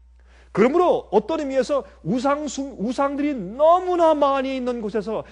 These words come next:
우상 숭배하는 것이 자연스러운 생활을 살고 있는 오늘날 믿는 자들 속에서, 잘못하면 교회에서 일하는 일들과 교회에서 전도하는 모든 예배 형식과 일들이 우상 숭배에 속할 수도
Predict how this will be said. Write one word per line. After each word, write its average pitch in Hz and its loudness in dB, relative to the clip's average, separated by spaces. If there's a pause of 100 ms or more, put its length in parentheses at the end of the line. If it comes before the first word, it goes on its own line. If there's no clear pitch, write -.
(100)
우상 254 0
숭배하는 247 -4
것이 240 -4
자연스러운 302 -4
생활을 254 -2
살고 240 -2
있는 240 -6
오늘날 220 0
믿는 202 -6
자들 160 -10
속에서, 143 -10 (300)
잘못하면 262 -6 (580)
교회에서 202 -2
일하는 165 -6
일들과 147 -6 (260)
교회에서 139 -4
전도하는 147 -8 (100)
모든 131 -10
예배 147 -4
형식과 - -12
일들이 120 -12 (200)
우상 135 -10
숭배에 127 -12
속할 - -20
수도 135 -18